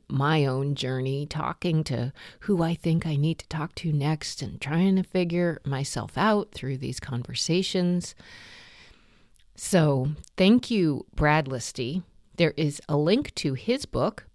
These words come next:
Be Brief and Tell Them Everything, in the show notes.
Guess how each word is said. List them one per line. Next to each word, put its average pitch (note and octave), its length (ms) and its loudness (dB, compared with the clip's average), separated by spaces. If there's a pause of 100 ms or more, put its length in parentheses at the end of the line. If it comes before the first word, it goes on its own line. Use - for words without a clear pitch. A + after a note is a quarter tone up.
Be E3+ 180 0
Brief F3+ 500 2
and C#3 160 2
Tell D#3+ 300 2
Them G#3+ 160 6
Everything, D3+ 680 0
in C#3+ 420 2
the D3+ 120 2
show C3 260 0
notes. B2+ 480 -2